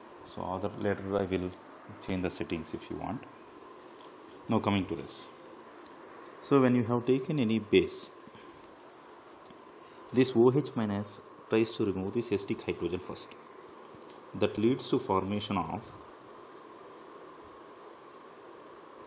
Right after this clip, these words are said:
here you will get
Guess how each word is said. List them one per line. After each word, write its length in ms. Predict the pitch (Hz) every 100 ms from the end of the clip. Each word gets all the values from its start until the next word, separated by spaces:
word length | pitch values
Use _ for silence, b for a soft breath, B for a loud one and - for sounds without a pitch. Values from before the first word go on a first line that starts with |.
| - - - - - - - - - - - - - - - -
here 160 | 98
you 120 | 92
will 140 | 92 92
get 180 | 95